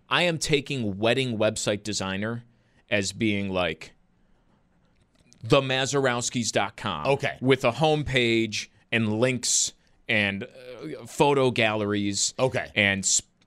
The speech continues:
Speaker 1: ads. <laughs>
Speaker 2: Because I don't wanna be a hypocrite here. We did have a website through a website so you could R S V P, and it saved us a ton of money on reply cards.
Speaker 1: Yeah, that's different.
Speaker 2: Okay,
Speaker 1: Uh,
Speaker 2: okay,
Speaker 1: people
Speaker 2: I'm
Speaker 1: do that all the time for,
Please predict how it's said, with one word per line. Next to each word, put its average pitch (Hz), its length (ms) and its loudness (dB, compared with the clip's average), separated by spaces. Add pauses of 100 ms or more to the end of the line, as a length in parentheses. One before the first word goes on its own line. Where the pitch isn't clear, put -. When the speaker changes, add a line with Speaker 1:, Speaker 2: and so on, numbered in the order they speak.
Speaker 1:
ads. 85 540 -2 (380)
<laughs> 185 40 -8
Speaker 2:
Because 175 260 0
I 208 120 4
don't 254 100 4
wanna 247 140 4
be 214 100 0
a 202 60 4
hypocrite 185 360 0
here. 131 220 0
We 135 240 0
did 190 240 4
have 165 420 0
a 135 380 0 (240)
website 160 540 2
through 185 240 0
a 165 100 2
website 135 640 0 (100)
so - 160 -6
you 147 140 2
could 143 160 -4
R 151 180 2
S 139 140 -2
V 127 120 -4
P, 110 360 -4 (320)
and 139 120 2
it 139 120 -2
saved 151 280 2
us 147 140 -4
a 143 60 -6
ton 147 180 -2
of 143 60 0
money 131 240 2
on 120 160 -2
reply 113 300 -4
cards. 76 420 -10 (800)
Speaker 1:
Yeah, 185 140 6
that's 147 260 -4
different. 107 300 -6
Speaker 2:
Okay, 147 320 2
Speaker 1:
Uh, 170 140 2
Speaker 2:
okay, 151 160 2
Speaker 1:
people 240 180 4
Speaker 2:
I'm - 60 4
Speaker 1:
do 233 120 2
that 214 240 4
all 180 200 2
the 180 80 -4
time 160 360 0
for, 131 380 2